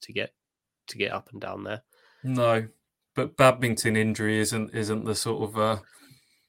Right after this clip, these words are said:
Speaker 2: isn't the coolest injury to have, is it?
Speaker 1: No.
Speaker 2: No.
Speaker 1: No. <laughs> No, it isn't. Fun. It was fun though. Fun though. I, I, I used to really enjoy badminton when I was younger. We had a good game. Um,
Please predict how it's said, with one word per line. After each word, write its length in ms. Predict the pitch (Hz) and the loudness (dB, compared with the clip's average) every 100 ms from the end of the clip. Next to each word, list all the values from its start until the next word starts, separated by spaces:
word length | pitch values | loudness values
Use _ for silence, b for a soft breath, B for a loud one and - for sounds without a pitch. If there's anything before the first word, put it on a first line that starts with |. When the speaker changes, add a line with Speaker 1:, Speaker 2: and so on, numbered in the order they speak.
| - - _ - | -20 -20 _ -12
Speaker 2:
isn't 160 | 110 113 | -8 -8
the 80 | - | -8
coolest 480 | - 113 107 - | -2 0 0 -2
injury 340 | 107 104 104 101 | -2 -2 -2 -4
to 120 | 101 | -4
have, 260 | 98 107 107 | 0 0 0
is 120 | 107 | -2
it? 220 | 107 - _ b b b b _ _ _ _ _ _ - | -4 -6 _ b b b b _ _ _ _ _ _ -4
Speaker 1:
No. 300 | 104 101 104 - _ _ _ _ _ _ - | 2 2 0 -10 _ _ _ _ _ _ 2
Speaker 2:
No. 140 | 127 - - - | 4 8 10 10
Speaker 1:
No. 160 | 120 156 | 10 8
<laughs> 920 | 139 - 277 - 254 180 - 208 127 | 6 8 10 10 10 8 8 2 10
No, 200 | 131 127 | 12 12
it 100 | 113 | 8
isn't. 300 | 127 113 156 | 4 -2 -2
Fun. 280 | - 247 175 | 0 0 0
It 40 | |
was 140 | 190 | -6
fun 260 | - 214 120 | -4 -4 -4
though. 220 | - 131 196 _ _ _ | -8 -8 -10 _ _ _
Fun 240 | 147 131 | -4 -2
though. 260 | 113 123 131 131 | 0 0 -2 -6
I, 80 | |
I, 60 | 131 - - | -8 -10 -10
I 60 | 135 | -6
used 160 | 143 - | -6 -6
to 60 | |
really 200 | 110 107 | -6 -6
enjoy 220 | 110 151 | -6 -6
badminton 500 | 147 95 98 104 104 | -6 -6 -8 -8 -10
when 100 | 104 | -6
I 60 | 98 | -6
was 140 | 98 | -6
younger. 240 | 104 101 113 | -8 -6 -2
We 80 | 117 | -2
had 80 | |
a 40 | 110 | -2
good 180 | 117 117 | -8 -4
game. 320 | 107 117 123 _ | -2 -4 -8 _
Um, 300 | 113 107 107 | 0 0 -2